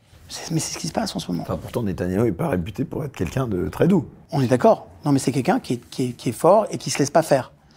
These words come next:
Speaker 1: Mais là, il y a eu un rapport de force et quand même, à la fin, il dit : « Bon, ok, ok, ok, ok, stop.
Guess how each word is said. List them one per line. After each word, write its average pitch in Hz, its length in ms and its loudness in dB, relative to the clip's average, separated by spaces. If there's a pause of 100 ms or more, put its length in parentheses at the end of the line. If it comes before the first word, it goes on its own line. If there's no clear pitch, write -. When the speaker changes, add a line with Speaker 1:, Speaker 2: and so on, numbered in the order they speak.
(360)
Speaker 1:
Mais 135 160 6
là, 262 320 4 (500)
il 165 60 -2
y 147 40 8
a 160 40 10
eu 226 100 8
un 214 60 8
rapport 151 280 4
de 127 80 4
force - 320 2
et 147 40 4
quand 175 140 4
même, 208 160 8
à 202 80 8
la 143 80 6
fin, 240 100 0
il 214 60 2
dit : « 180 100 0
Bon, 240 120 0
ok, 269 100 -8 (260)
ok, 220 140 -10
ok, 220 160 -12 (260)
ok, - 160 -14
stop. - 280 -10